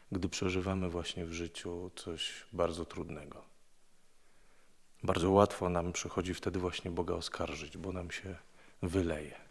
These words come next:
Nie umiemy się z tym lękiem skonfrontować wcześniej, więc nam wybija, gdy pojawi się choroba, gdy pojawi się cierpienie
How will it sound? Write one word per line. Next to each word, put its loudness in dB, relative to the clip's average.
Nie 0
umiemy 2
się -8
z -4
tym -2
lękiem -2
skonfrontować -2
wcześniej, -2
więc 0
nam -2
wybija, 2
gdy -2
pojawi 0
się -6
choroba, 0
gdy -8
pojawi -4
się -10
cierpienie -6